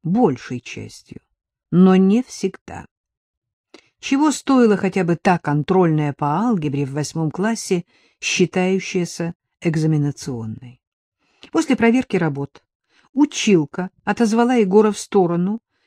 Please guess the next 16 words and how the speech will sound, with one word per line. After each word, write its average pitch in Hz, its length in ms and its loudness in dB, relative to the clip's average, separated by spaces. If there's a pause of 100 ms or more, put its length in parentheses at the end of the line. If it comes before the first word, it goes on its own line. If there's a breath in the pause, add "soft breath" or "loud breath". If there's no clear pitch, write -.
и 226 140 6
негромко 202 880 6
потолковала 170 580 -2
с - 140 -8
ним 160 120 0
в - 100 -8
коридоре 175 440 2
возле 175 260 -4
класса. - 560 -14
Ну, 311 220 0
а 247 220 2
Ромка 240 340 4
оказался 170 500 0
рядом, 208 520 -2 (320)
за 160 240 -2
дверью, 143 500 -4